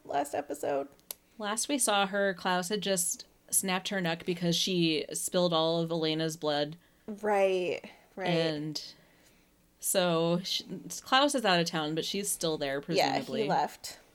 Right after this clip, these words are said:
Speaker 1: Yeah.
Speaker 2: I just
Speaker 1: Hopefully
Speaker 2: imagine that
Speaker 1: she's
Speaker 2: she
Speaker 1: okay.
Speaker 2: either tried to track down Klaus to kill him, or she just went for a spa weekend because she's had it.
Speaker 1: I like both of those ideas, too.
Speaker 2: Or
Speaker 1: Better
Speaker 2: maybe both.
Speaker 1: than,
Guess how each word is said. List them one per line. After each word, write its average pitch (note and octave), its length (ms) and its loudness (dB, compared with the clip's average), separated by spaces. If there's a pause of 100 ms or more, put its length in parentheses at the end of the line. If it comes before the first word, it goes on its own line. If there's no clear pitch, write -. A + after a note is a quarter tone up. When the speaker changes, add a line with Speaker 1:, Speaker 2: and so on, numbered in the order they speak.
(220)
Speaker 1:
Yeah. - 320 -6 (880)
Speaker 2:
I F#3 120 2
just A#3 180 2
Speaker 1:
Hopefully G3 160 4
Speaker 2:
imagine F#3+ 380 4
that D#3+ 180 4
Speaker 1:
she's - 80 0
Speaker 2:
she F#3 80 0 (240)
Speaker 1:
okay. - 60 -10
Speaker 2:
either E3 360 4
tried F#3 300 0
to G3+ 60 -4
track F3 260 -2
down D#3+ 240 -2
Klaus D3+ 320 -4
to - 60 -2
kill G3 220 -2
him, - 380 -6 (420)
or E3+ 200 0
she F3 160 0
just F3 240 0 (720)
went E3 160 -4
for D#3+ 100 -2
a D#3 60 0
spa C#3+ 280 2
weekend C#3+ 380 -2
because C#3+ 220 -6
she's - 200 -4
had E2 180 -8
it. - 160 -12 (1120)
Speaker 1:
I G#3 80 0
like G#3 220 0
both D3 200 0
of E3+ 140 -2
those A3+ 220 -2
ideas, E3 440 -8
too. - 340 -8
Speaker 2:
Or B3 100 2
Speaker 1:
Better A3+ 180 8
Speaker 2:
maybe F4 120 8
both. F3 200 6
Speaker 1:
than, G3 120 -8